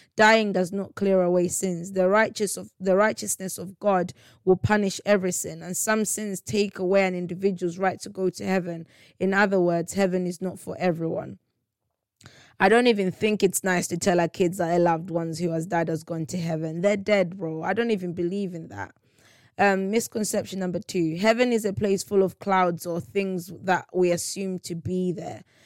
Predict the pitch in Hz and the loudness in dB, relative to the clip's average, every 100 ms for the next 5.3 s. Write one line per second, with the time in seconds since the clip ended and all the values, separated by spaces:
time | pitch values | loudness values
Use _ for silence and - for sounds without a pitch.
0 | _ _ - 214 - 196 - 185 175 170 | _ _ 2 2 2 -6 -2 2 4 2
1 | 170 160 185 226 233 254 226 - 208 208 | -2 -4 0 0 2 0 -2 -4 -4 -2
2 | 196 180 170 180 190 180 160 160 156 - | -4 -6 -8 -8 -8 -6 -8 -10 -12 -14
3 | 151 185 180 190 180 208 226 220 208 202 | -4 -4 0 -4 -2 -2 -2 -4 -4 -4
4 | 190 190 175 - 180 202 202 190 196 185 | -6 -6 -6 -8 -6 -2 0 -2 -2 -2
5 | 175 165 | -2 -4